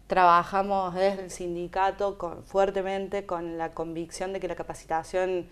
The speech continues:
es una herramienta que hemos logrado también conseguir dentro de la universidad, también con el compromiso de, de, de algunas conducciones rectorales,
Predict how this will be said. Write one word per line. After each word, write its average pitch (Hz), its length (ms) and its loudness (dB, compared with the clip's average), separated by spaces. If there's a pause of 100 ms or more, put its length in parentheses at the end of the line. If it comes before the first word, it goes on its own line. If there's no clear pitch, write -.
(340)
es 175 100 -2
una 185 240 0
herramienta 180 800 0
que 165 260 -2
hemos 175 560 -4 (340)
logrado 175 600 6
también 175 640 -4
conseguir 170 680 -2
dentro 185 340 2
de 180 60 -2
la 180 80 -4
universidad, 175 680 0 (300)
también 202 280 0
con 208 100 2
el 190 100 -2
compromiso 180 600 -2
de, 175 260 0
de, 165 320 -6 (500)
de 175 100 2
algunas 185 340 -2
conducciones 185 600 -4
rectorales, 214 720 2